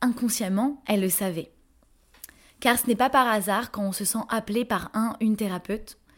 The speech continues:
c'est qu'on sait qu'il, qu'elle pourra nous aider sur notre chemin de vie. Donc moi, ça, je le vois vraiment comme un merveilleux cadeau de l'univers.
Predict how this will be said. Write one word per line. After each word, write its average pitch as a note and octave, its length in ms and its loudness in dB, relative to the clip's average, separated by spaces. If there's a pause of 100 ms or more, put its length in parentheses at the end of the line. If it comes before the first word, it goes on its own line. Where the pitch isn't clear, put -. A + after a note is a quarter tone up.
(400)
c'est - 160 -4
qu'on A#3 160 0
sait C#4 400 0 (640)
qu'il, C4 300 0
qu'elle A3+ 300 2
pourra - 260 -2
nous G#3 200 0
aider F#3 400 -4
sur - 240 -2
notre G#3 180 0
chemin G3 260 0
de F#3+ 80 -2
vie. E3 300 -12 (840)
Donc G#3+ 100 2
moi, B3 160 6
ça, C#4 160 2
je A#3 100 -2
le A3 80 0
vois G#3+ 180 2
vraiment A3 320 0
comme G#3+ 180 2
un F#3 200 -2
merveilleux G#3+ 520 0
cadeau A3 400 -2
de F#3 80 -2
l'univers. G3 640 -2